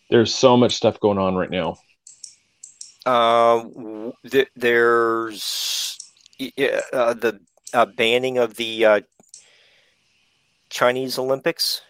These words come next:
Speaker 2: China.
Speaker 1: Yeah, I saw s-, I saw a little bit about that one.
Speaker 2: Yeah, wh-, what's, uh,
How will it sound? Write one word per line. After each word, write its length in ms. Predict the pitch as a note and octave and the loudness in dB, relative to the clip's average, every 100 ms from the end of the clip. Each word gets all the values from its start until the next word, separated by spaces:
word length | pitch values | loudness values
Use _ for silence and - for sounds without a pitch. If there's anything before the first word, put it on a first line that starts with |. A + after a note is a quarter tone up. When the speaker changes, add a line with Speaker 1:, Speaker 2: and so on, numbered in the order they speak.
| _ _ _ | _ _ _
Speaker 2:
China. 640 | - A2+ A2+ A2 G2+ G2+ - _ _ _ _ _ _ _ _ _ _ _ - - _ _ | -8 -4 -2 -4 -6 -8 -8 _ _ _ _ _ _ _ _ _ _ _ -20 -20 _ _
Speaker 1:
Yeah, 140 | - F3+ | 4 6
I 60 | |
saw 180 | E3 G3+ | 8 6
s-, 120 | G#3+ - | 4 4
I 80 | D3 | 4
saw 280 | C#3+ F#3+ E3 | 6 8 8
a 20 | |
little 160 | A2+ | 8
bit 120 | G#2 G2 | 6 4
about 260 | F#2 E2+ | 4 2
that 200 | F2+ E2 | 2 0
one. 160 | E2 - _ _ _ _ _ _ _ _ - _ _ _ - _ _ _ _ _ _ _ - | -2 -10 _ _ _ _ _ _ _ _ -20 _ _ _ -20 _ _ _ _ _ _ _ -2
Speaker 2:
Yeah, 120 | C3+ A#2+ | 0 0
wh-, 380 | A2+ A#2 C3+ | -2 -4 -4
what's, 720 | A2+ A#2 B2 - - - - - | -2 2 2 -2 -8 -6 -4 0
uh, 1040 | B2 A#2+ A#2+ A#2 A#2+ A#2 A#2 A2+ A2+ G#2+ | 4 4 4 4 4 4 4 2 0 -2